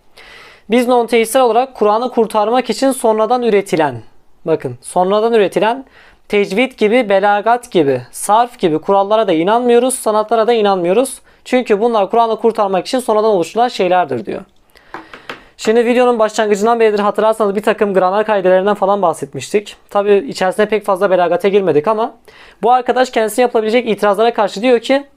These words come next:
"Ben bu itirazları kabul etmiyorum." Neden? Çünkü dil kuralları Kur'an'ı kurtarmak için böyle belagat gibi, sarf gibi şeyler diyor. Bakın, sarf gibi şeyler diyor. "Sarf gibi kurallara inanmıyorum." diyor. Şimdi hepsini anladım. Belagat dersin, tecvid dersin, hepsini anladım.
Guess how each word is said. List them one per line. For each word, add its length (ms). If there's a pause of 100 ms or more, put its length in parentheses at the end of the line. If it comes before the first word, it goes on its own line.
(160)
"Ben 220
bu 80
itirazları 480
kabul 220
etmiyorum." 420 (160)
Neden? 340
Çünkü 320
dil 140
kuralları 520
Kur'an'ı 300
kurtarmak 560
için 280 (240)
böyle 220
belagat 460
gibi, 200
sarf 440
gibi 180
şeyler 420
diyor. 140
Bakın, 220
sarf 340
gibi 160
şeyler 420
diyor. 220 (160)
"Sarf 420
gibi 200
kurallara 360
inanmıyorum." 420
diyor. 180 (160)
Şimdi 340
hepsini 360
anladım. 500
Belagat 540
dersin, 380
tecvid 500
dersin, 340
hepsini 520
anladım. 420